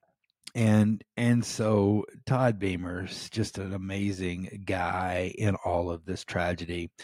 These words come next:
But, you know, I'm going to put this next leader out there. I was just so impressed with our president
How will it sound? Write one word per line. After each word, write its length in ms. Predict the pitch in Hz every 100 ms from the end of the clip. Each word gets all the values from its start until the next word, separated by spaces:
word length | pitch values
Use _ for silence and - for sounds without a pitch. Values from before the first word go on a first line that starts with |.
| - - - - _
But, 180 | 131 120 143
you 100 | 127
know, 120 | 113
I'm 200 | 147 190
going 280 | 113 104 95
to 120 | -
put 320 | - 104 -
this 300 | 107 98 -
next 340 | 110 107 -
leader 460 | 95 98 101 101 90
out 240 | 92 98 -
there. 540 | 90 92 90 90 - - -
I 200 | 113 131
was 280 | 120 107 -
just 480 | - 110 95 -
so 260 | - 110 110
impressed 460 | 107 95 107 92 117
with 80 |
our 160 | 104 95
president 560 | - 101 92 98 92